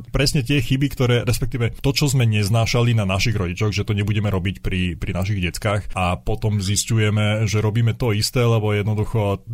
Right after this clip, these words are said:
máme to nejako sugerované. Chcel by som k tým deťom ešte jednu otázku a potom by som sa ešte opýtal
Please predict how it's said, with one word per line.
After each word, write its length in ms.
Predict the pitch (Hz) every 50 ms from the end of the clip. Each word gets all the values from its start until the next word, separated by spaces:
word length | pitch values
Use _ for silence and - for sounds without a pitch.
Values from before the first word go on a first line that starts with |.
| -
máme 400 | - 117 113 110 107 92 95 101
to 80 | 95 -
nejako 480 | 101 101 95 95 95 - 98 95 87 - -
sugerované. 640 | - - 123 113 110 107 104 98 98 92 95 95 - - -
Chcel 240 | - - - 156
by 80 | 208 247
som 160 | - 247 180
k 160 | 127 117 -
tým 80 | 117 117 110 107
deťom 240 | 117 117 - 131
ešte 240 | 120 113 - - 101
jednu 160 | 98 101 95
otázku 720 | 95 92 101 104 107 - - - 120 123 127 127 139 139 - _
a 240 | - 90 87 90 -
potom 400 | - - - - 113 - 131 120
by 80 | 113 113
som 160 | - 117 113
sa 160 | - - 107
ešte 240 | 101 98 - 113 98
opýtal 640 | 92 - 123 117 113 101 98 95 92 92 95 -